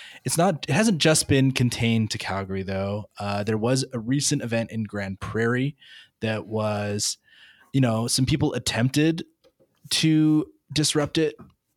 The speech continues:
by pulling the fire alarm. And, uh, turns out, like, they were unsuccessful. Sounds like the counter protest was legit. And the coverage of this from the, the Grand Prairie Daily Hel-, Herald Tribune is actually quite good. I'm just gonna read from this story. Um, quote, Grand Prairie R C M P are looking for a man who pulled the fire alarm without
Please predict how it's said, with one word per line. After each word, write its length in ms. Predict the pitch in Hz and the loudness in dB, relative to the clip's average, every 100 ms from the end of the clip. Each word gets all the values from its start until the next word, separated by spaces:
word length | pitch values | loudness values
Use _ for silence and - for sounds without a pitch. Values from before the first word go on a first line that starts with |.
| _ _ - | _ _ -8
by 140 | 127 123 | -4 -2
pulling 280 | - 131 127 | 2 2 2
the 60 | |
fire 240 | - 120 131 | 0 0 0
alarm. 440 | 139 143 175 175 _ _ | 0 0 -2 -6 _ _
And, 640 | 127 123 123 120 120 120 - - - - - _ _ _ | 2 2 4 2 2 2 -2 -12 -20 -20 -20 _ _ _
uh, 360 | 123 113 113 117 - | -2 0 0 -2 -2
turns 200 | 135 131 | 0 2
out, 80 | 123 | 0
like, 120 | 117 | -2
they 100 | 104 | -4
were 100 | 98 | -4
unsuccessful. 680 | 95 107 - 156 - 156 143 | -6 -4 0 2 2 2 2
Sounds 180 | 123 107 | 0 -2
like 80 | |
the 80 | 101 | -6
counter 240 | - 98 95 | -6 -8 -6
protest 420 | 120 123 127 - | -4 -2 -2 -2
was 180 | 104 92 | -4 -4
legit. 500 | 95 104 139 135 135 - - - | -6 0 2 2 -2 -14 -8 2
And 100 | 147 | 2
the 60 | |
coverage 260 | 156 254 294 | 4 2 2
of 80 | 175 | 4
this 200 | 143 - | 2 2
from 260 | 135 127 | 2 4
the, 180 | 120 117 | 4 2
the 100 | 113 | 0
Grand 200 | 117 117 | -2 0
Prairie 200 | 127 120 | 2 0
Daily 260 | 110 110 104 | 0 -2 -2
Hel-, 180 | 110 - | -2 -4
Herald 320 | - 107 104 | -4 -4 -4
Tribune 260 | - 95 101 | -6 -6 -4
is 80 | 113 | -4
actually 200 | 131 202 | -4 -2
quite 200 | 127 - | -2 -2
good. 120 | 107 | -6
I'm 80 | 113 | -4
just 100 | - | 0
gonna 140 | 151 | 0
read 280 | 95 98 107 | 0 -6 -10
from 180 | 101 92 | -8 -8
this 120 | 90 | -6
story. 440 | - 101 98 95 - - - - - - | -6 -6 -8 -10 -16 -20 -20 -20 -14 -2
Um, 400 | 123 127 127 123 - _ | 2 4 2 0 -6 _
quote, 240 | - 170 160 | 0 2 2
Grand 240 | 170 185 | 0 2
Prairie 220 | 226 220 | 4 4
R 140 | 156 160 | 4 2
C 140 | - | 2
M 60 | 156 | 2
P 120 | 147 | 2
are 60 | 135 | 2
looking 200 | 143 160 | 0 0
for 140 | 160 | 2
a 40 | |
man 260 | 143 127 123 | 4 4 2
who 80 | 113 | 0
pulled 200 | 117 131 | -2 -2
the 100 | 175 | -2
fire 260 | - 117 | 0 0
alarm 340 | 117 113 110 107 | 2 2 0 -2
without 400 | 104 143 151 - | -2 0 0 -2